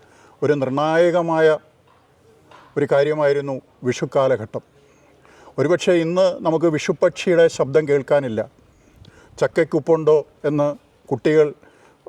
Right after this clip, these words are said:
അതിന്, അതിൻ്റെ ശബ്ദത്തിനനുസരിച്ച് പരിഹസിച്ച് പാടിയിരുന്ന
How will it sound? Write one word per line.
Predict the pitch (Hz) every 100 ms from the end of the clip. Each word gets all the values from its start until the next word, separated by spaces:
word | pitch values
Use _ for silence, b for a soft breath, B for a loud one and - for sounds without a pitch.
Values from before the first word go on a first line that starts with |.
| 135
അതിന്, | 131 151
അതിൻ്റെ | 156 151 156 160 165 151 -
ശബ്ദത്തിനനുസരിച്ച് | - 131 139 165 175 160 135 160 160
പരിഹസിച്ച് | 156 147 156 180 180 156
പാടിയിരുന്ന | 143 147 156 156 151